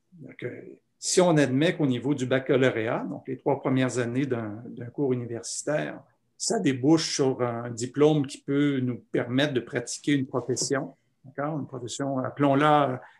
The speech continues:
de, de, de col blanc, d'accord ? Euh, dans le cadre de la maîtrise ou de doctorat, c'est la vraie mission de l'université qui est là. Et c'est une mission de recherche,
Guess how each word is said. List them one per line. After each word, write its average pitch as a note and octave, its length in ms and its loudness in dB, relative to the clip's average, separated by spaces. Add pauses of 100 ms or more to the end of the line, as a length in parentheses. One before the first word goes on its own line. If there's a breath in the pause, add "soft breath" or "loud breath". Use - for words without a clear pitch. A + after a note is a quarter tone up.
(100)
de, B2 340 -6
de, B2+ 180 -6 (140)
de C3+ 120 -6
col C3 320 4
blanc, C3+ 260 0 (320)
d'accord ? - 440 -10 (720 soft breath)
Euh, A#2 520 -4 (120)
dans C3 200 0
le C3 80 2
cadre G3 320 4
de C3+ 80 4
la B2+ 160 4
maîtrise B2+ 540 0
ou B2+ 40 -4
de A#2+ 140 0
doctorat, B2+ 760 -2 (320 soft breath)
c'est - 320 4
la D3 220 6
vraie C#3+ 400 4
mission D3 580 4
de B2+ 60 -2
l'université A#2+ 680 -6
qui - 180 -14
est - 40 -16
là. - 140 -20
Et - 40 -20
c'est - 240 -6
une C3+ 120 2
mission F#3 320 0
de D#3 180 4
recherche, - 920 -4